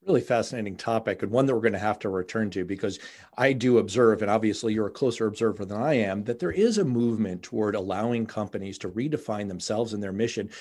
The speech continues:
You see it in, in the movement toward allowing companies to reincorporate as benefit corporations, uh,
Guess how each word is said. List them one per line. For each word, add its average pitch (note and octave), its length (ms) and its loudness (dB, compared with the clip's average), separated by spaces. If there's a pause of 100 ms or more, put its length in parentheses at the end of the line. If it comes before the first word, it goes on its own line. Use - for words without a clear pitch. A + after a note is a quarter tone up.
(140)
You B2+ 80 -2
see C3+ 240 4
it A2+ 100 4
in, G#2+ 200 -2
in A2+ 120 0
the G#2 60 -2
movement A2+ 540 4 (180)
toward B2 240 2
allowing A2+ 380 4
companies A#2 320 -2
to B2 100 0
reincorporate B2 600 0
as G#2+ 140 0
benefit C3+ 520 0
corporations, F#2+ 760 -6 (260)
uh, G#2+ 160 -2